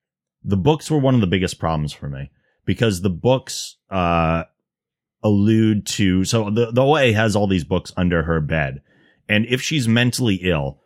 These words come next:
she's concocted a story about being held captive and all these people she met and all these things. And there are a series of, like, four or five books under her bed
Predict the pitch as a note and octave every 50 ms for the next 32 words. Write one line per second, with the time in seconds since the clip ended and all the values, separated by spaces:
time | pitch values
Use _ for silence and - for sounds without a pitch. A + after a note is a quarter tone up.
0 | _ _ - - A2 F#2+ - - A2 G2+ - - A#2 A#2+ - - - D3 A#2+ A2+
1 | - - - - - G#2+ G#2 G#2 G2+ E2+ D2+ C2+ C2+ C#2 D2 - _ _ _ -
2 | - F2+ D#2 F#2+ F#2 F2 - G2+ G#2 G2+ G#2 G2+ F#2+ G2 G2+ F#2+ F2+ - - F2+
3 | E2 E2 D#2 - - F2+ E2+ E2 E2 D#2+ D#2 - _ _ _ _ _ _ - F2+
4 | F2 F2 F2 F#2 F#2 G#2 G2+ - - - G#2+ G#2 - G2 F#2+ F2+ - - - F#2
5 | E2+ E2+ E2 D#2+ D#2+ D#2+ - - F2 E2+ F2+ F2+ F2+ G2 F#2+ E2 - - G2+ F#2+
6 | F2+ E2 D#2 D#2 D2+ D2 - _ _ _ _ _ _ _ _ G2+ G2+ G2 G2 F#2+
7 | F#2 F#2+ F#2+ F2+ F2 G#2+ G#2 G#2 G#2 G2+ G2+ G2+ - F#2 F#2+ F#2+ F#2 F#2 F#2 F2+
8 | - - - A2 G#2 G#2 G#2+ G#2 F2+ G2 F2+ F2 F2 E2+ E2 - - - G2 G2
9 | G2 G2 F2+ - F#2+ F#2 F2 E2 D#2 D#2+ - D#2 - - - F2+ F2 E2+ F2 E2
10 | D#2 F2+ E2 D2+ C#2 E2 E2+ D#2+ D2+ C#2+ C#2+ D2